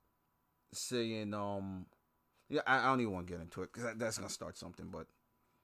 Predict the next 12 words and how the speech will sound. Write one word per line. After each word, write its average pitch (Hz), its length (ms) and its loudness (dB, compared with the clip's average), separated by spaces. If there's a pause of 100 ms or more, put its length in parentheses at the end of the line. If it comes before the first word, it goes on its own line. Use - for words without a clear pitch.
(1200)
I 147 140 12
know 143 200 10
who 127 120 6
you 120 200 8
are, 95 120 8
so 90 140 -4
fuck - 480 4
you. 98 200 0 (2000)
Um, 117 800 4 (1700)
I - 60 4
was - 160 2 (640)
talking 135 540 6